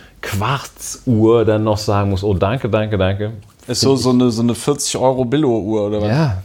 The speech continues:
Speaker 2: Ja.
Speaker 1: find ich einfach, dann würd
Speaker 2: Ja.
Speaker 1: ich sagen,
Speaker 2: Ich, ich
Speaker 1: lieber
Speaker 2: hab
Speaker 1: nicht.
Speaker 2: aber auch das
Speaker 1: So, jetzt
Speaker 2: Gefühl
Speaker 1: müssen wir ein bisschen weiter.
Speaker 2: Ja, jetzt müssen wir ein bisschen weiter. Ihr seht, ihr seht,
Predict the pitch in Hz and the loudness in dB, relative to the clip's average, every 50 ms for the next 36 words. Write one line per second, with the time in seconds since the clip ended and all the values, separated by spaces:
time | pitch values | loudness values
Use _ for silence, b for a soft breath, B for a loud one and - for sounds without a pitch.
0 | - - 107 113 117 120 110 - - - - 107 110 - 120 113 113 - - - | -8 -8 -4 -2 -2 -4 -4 -6 -14 -14 -10 -10 -8 -6 -6 -6 -8 -8 -12 -20
1 | - - 101 110 113 120 113 160 175 143 113 110 113 113 113 117 B B B B | -8 -4 -4 -2 -2 -2 0 0 0 2 0 0 0 -2 -4 -8 B B B B
2 | 117 135 - - - 107 107 127 127 123 120 117 190 185 175 175 180 - 180 165 | -8 -6 -6 -6 -2 0 2 4 4 4 4 4 4 4 4 4 2 0 -2 0
3 | - 131 123 104 107 117 - - 139 143 143 165 147 127 120 123 123 - - 123 | 2 2 2 4 4 2 2 2 -2 -2 0 0 0 2 0 0 -2 -4 -4 -4
4 | 110 90 78 76 87 92 - - 80 73 73 87 87 78 139 135 139 147 156 151 | -4 -2 0 0 0 0 0 -2 -4 -4 -4 -8 -10 -4 0 0 0 2 0 0
5 | 135 135 185 196 202 165 139 151 151 170 135 113 117 143 147 - 170 147 139 151 | 0 0 -2 0 0 0 0 0 -2 -2 0 2 2 2 4 2 0 0 2 2
6 | 147 131 139 147 165 175 - 139 135 127 131 151 160 170 165 | 2 2 2 2 0 0 0 -2 -2 -2 0 0 -2 -2 -2